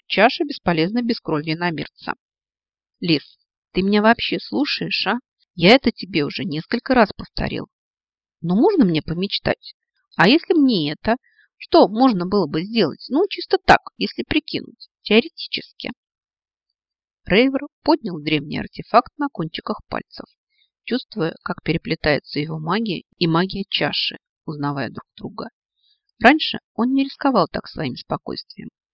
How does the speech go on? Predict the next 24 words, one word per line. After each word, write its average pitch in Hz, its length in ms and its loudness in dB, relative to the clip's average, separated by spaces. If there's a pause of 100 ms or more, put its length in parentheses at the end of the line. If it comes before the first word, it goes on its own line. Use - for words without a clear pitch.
(320)
но 185 100 -2
Лиска 247 320 2
всё - 180 2
равно 262 260 4
разбередила 160 560 -6
старые 139 440 -2
раны - 420 -6
и 165 100 -8
несбыточные 170 720 -10
мечты. 175 480 -12 (880)
Кровь, 240 380 0 (120)
выпитая 196 520 0
из 190 180 0
этой 202 240 -6
чаши, - 460 -2 (520)
может 226 300 0
дать 240 300 2
огромную 214 500 0
силу - 480 -8 (180)
любому 170 440 -4
потомку 180 520 -8
вампира, 180 520 -6 (500)
тем 151 220 -6
более 214 380 4